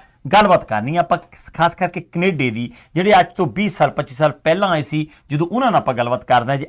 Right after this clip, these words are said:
ਅੱਜ ਦੀ ਆਪਾਂ ਗੱਲਬਾਤ ਕਰੀਏ, ਕਹਿੰਦੇ ਮਹਿੰਗਾਈ ਬਹੁਤ ਹੋ ਗਈ ਆ, ਉਸ ਸਮੇਂ ਦਾ ਥੋੜ੍ਹਾ ਜਿਹਾ ਸਮਾਂ ਹੋਰ ਸੀ ਤੇ ਅੱਜ ਦਾ ਹੋਰ ਆ, ਤੇ ਥੋੜ੍ਹਾ ਜਿਹਾ ਬਰੀਫ ਦੇ ਵਿੱਚ ਆਪਾਂ ਛਾਨਣਾ ਲਾਉਣਾ ਆ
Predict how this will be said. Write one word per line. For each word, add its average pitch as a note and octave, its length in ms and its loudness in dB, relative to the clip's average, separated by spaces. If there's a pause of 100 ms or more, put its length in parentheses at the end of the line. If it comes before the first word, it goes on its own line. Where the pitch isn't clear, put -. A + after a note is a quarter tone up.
ਅੱਜ D3+ 120 2
ਦੀ E3+ 120 -2
ਆਪਾਂ C3 200 0
ਗੱਲਬਾਤ B2 360 -2
ਕਰੀਏ, E3 160 -6
ਕਹਿੰਦੇ G3 180 -8
ਮਹਿੰਗਾਈ C3+ 600 -2 (380)
ਬਹੁਤ A3+ 400 4
ਹੋ C#3+ 140 -2
ਗਈ C#3+ 200 0
ਆ, D3+ 160 0
ਉਸ F#3+ 220 0
ਸਮੇਂ D#3+ 200 -4
ਦਾ D#3 260 4 (220)
ਥੋੜ੍ਹਾ G3+ 240 2
ਜਿਹਾ E3+ 100 4
ਸਮਾਂ C#3+ 320 0
ਹੋਰ D3 200 -2
ਸੀ D3+ 140 -10
ਤੇ E3 100 -6 (120)
ਅੱਜ B2 120 -2
ਦਾ B2+ 140 0
ਹੋਰ F#3+ 240 0
ਆ, E3+ 180 4 (220)
ਤੇ - 60 -12
ਥੋੜ੍ਹਾ B3+ 260 -4
ਜਿਹਾ F#3+ 220 0
ਬਰੀਫ A3 220 2
ਦੇ D#3 100 0
ਵਿੱਚ C3+ 180 -4
ਆਪਾਂ B2 160 -4
ਛਾਨਣਾ B2+ 340 0
ਲਾਉਣਾ C#3+ 240 2
ਆ F#3 240 0